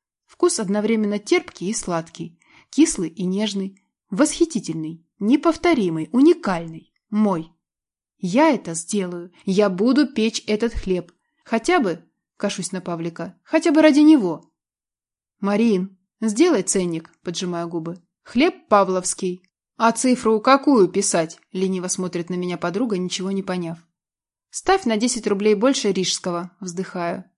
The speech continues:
"Дороже тут никто ничего не купит". Алексей. "Мне, по сути, тут больше и делать-то нечего.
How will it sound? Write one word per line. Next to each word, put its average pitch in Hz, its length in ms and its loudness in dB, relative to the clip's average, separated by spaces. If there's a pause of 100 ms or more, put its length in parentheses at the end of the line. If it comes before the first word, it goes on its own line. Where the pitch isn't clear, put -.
"Дороже 294 480 4
тут 262 340 -6 (120)
никто 277 320 -2
ничего 180 340 -4
не 175 140 -6
купит". 170 480 -10 (1000)
Алексей. 175 600 -8 (960)
"Мне, 262 380 4
по 285 140 4
сути, 269 440 0
тут 226 300 -2
больше 190 420 -2
и - 20 0
делать-то 185 440 0
нечего. 160 540 -8